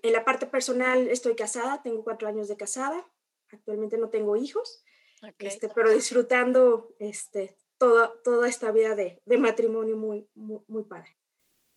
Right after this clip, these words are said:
Speaker 2: Qué bueno, qué bueno, sí, estás co-, todavía en, en la luna de miel,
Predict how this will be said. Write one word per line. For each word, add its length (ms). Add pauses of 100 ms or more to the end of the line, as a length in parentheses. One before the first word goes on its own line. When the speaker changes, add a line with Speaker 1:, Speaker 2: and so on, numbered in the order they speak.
(120)
Speaker 2:
Qué 140
bueno, 400
qué 160
bueno, 320
sí, 240
estás 380
co-, 160 (120)
todavía 640
en, 200
en 320
la 120
luna 320
de 100
miel, 340